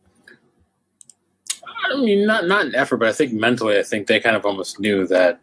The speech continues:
you know, if we haven't broken through now, we're not going to, certainly for two. I mean, that's, that's a long way to come back. And yeah, they have the quality to do it, but again, the mental side of the game does wonders for you, or it does wonders to hurt you.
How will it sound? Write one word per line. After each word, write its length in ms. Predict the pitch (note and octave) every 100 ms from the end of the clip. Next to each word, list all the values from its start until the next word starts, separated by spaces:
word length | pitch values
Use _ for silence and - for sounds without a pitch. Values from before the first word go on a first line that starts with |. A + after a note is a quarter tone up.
| _
you 120 | A2
know, 180 | G2 F#2+
if 100 | F2
we 80 | A2+
haven't 200 | G2+ G2+
broken 320 | G#2+ G2 F#2
through 160 | F#2 F#2+
now, 260 | F#2 F#2 F2
we're 100 | F2
not 240 | F2 E2+
going 280 | E2+ E2+ G#2
to, 220 | - A#2
certainly 380 | - A2+ G2+ F#2
for 120 | -
two. 460 | - F#2 F#2 B2+ C#3 _ -
I 60 |
mean, 180 | G#2+ G2+
that's, 220 | A#2 B2
that's 240 | - B2+ D3+
a 60 |
long 320 | C3+ A#2+ A#2+
way 100 | A2+
to 80 | G#2
come 160 | G#2+ G2+
back. 200 | G#2+ G#2
And 200 | A2+ C3 _ _ - D#3 E3
yeah, 320 | E3 E3 D#3
they 140 | D3
have 160 | C#3+ B2+
the 80 | A#2
quality 400 | - B2 A#2 G#2
to 60 | G2
do 220 | B2 A#2
it, 120 | F#2+
but 280 | G2+ F#2 F#2 -
again, 400 | G2+ G2+ G2 F2+ - _ _ _ _ _ _ _ _ _ _ -
the 80 | G#2
mental 280 | G#2+ G#2+
side 180 | G2 G2+
of 80 | F#2
the 80 | F#2+
game 280 | G2 F#2+ F#2+
does 240 | F#2+ E2+
wonders 360 | G2 F#2+ F2+ -
for 200 | - F#2
you, 160 | F2+
or 220 | E2+ G2
it 80 | G2
does 180 | G2 F#2
wonders 400 | F#2+ F#2 F#2+ -
to 100 | F2+
hurt 240 | G2+ G2+
you. 180 | E2+ E2